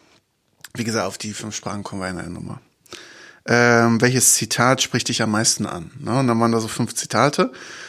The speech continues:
und ich fand eins richtig cool, und zwar,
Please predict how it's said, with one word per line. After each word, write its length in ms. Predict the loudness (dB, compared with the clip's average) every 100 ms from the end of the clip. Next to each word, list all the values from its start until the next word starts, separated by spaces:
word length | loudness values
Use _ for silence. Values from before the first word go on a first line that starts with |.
| -16 -4
und 160 | 0
ich 80 | 0
fand 180 | 0 0
eins 320 | 2 2 0
richtig 460 | -2 -2 -2 -2 2
cool, 280 | 4 4 0 -4
und 160 | -2 0
zwar, 420 | 0 0 2 0